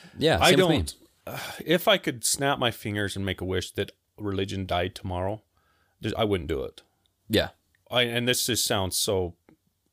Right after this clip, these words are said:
Speaker 2: so, you know, so arrogant, but
Speaker 1: <laughs>
Speaker 2: there's, there's so many people that need religion.
Speaker 1: Yeah.
Speaker 2: And I, and
Speaker 1: Yeah.
Speaker 2: by saying that, it's, uh, it's unarrogant, you know, but I don't, I'm not one of them. I
Speaker 1: Yeah.
Speaker 2: don't, I don't, to be a good person,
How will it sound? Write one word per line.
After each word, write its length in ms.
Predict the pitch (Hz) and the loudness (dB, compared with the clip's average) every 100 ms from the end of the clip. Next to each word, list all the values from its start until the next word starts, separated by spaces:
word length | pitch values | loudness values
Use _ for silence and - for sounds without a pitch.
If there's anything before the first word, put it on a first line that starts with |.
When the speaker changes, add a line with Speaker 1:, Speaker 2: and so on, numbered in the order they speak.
| _ _ _ _ - - 52 | _ _ _ _ -20 -20 -10
Speaker 2:
so, 300 | - - - - | -4 -2 -4 -10
you 140 | 107 | -10
know, 60 | 87 | -6
so 220 | - 113 | -2 0
arrogant, 440 | 98 95 82 80 | 2 0 -6 -8
but 200 | - 101 - | 0 0 0
Speaker 1:
<laughs> 460 | 110 113 117 - | 0 2 2 0
Speaker 2:
there's, 560 | - 123 - - - - | 2 4 4 2 0 -4
there's 200 | 180 131 | -4 0
so 140 | - 156 | 2 2
many 100 | 120 | 0
people 260 | - 113 | -2 -2
that 100 | 104 | -2
need 160 | 95 98 | -2 -4
religion. 500 | 90 98 98 76 82 _ _ _ _ _ _ _ _ _ | -2 -4 -4 -12 -16 _ _ _ _ _ _ _ _ _
Speaker 1:
Yeah. 320 | 110 117 175 - - | 2 2 2 -4 -2
Speaker 2:
And 200 | 131 127 | 2 2
I, 120 | 117 - - - | 0 -4 -18 -6
and 160 | 143 135 | 0 2
Speaker 1:
Yeah. 220 | 113 123 101 95 90 117 | 4 2 -4 -12 -10 -4
Speaker 2:
by 180 | 110 104 | 0 2
saying 300 | - 127 107 | 4 2 4
that, 160 | 98 98 | 4 2
it's, 180 | 87 | 0
uh, 60 | 113 95 | -4 -4
it's 180 | 90 92 | -2 -2
unarrogant, 460 | 104 165 101 87 | 2 2 2 -2
you 60 | 98 | 0
know, 100 | 95 | 0
but 160 | 107 | 0
I 140 | 135 139 | 0 2
don't, 280 | 135 117 - _ _ _ _ _ _ - | 0 -4 -10 _ _ _ _ _ _ -16
I'm 120 | 110 | -10
not 140 | 92 | -8
one 140 | 85 76 | -8 -10
of 60 | |
them. 160 | 76 - _ _ | -14 -20 _ _
I 80 | 92 | 0
Speaker 1:
Yeah. 60 | 82 | 2
Speaker 2:
don't, 180 | 85 - _ | 0 -8 _
I 60 | 95 | -10
don't, 320 | 90 71 - | -10 -10 -8
to 80 | 113 | -2
be 140 | 117 | 2
a 60 | 117 | 2
good 220 | 113 104 | 2 -2
person, 520 | - 104 - 101 92 | -2 -2 -2 -2 -6